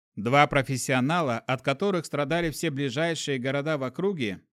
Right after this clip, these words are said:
насвистывая тихо себе под нос веселенькую мелодию,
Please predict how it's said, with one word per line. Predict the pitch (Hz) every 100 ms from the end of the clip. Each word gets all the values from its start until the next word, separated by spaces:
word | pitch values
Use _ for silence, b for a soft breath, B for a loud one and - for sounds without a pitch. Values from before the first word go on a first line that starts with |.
| -
насвистывая | 117 139 180 220 - 170 170
тихо | 165 202 196 170
себе | 165 147 143
под | 139 131
нос | 170 175
веселенькую | 139 131 170 165 147 - 139 123
мелодию, | 123 175 202 165 160 139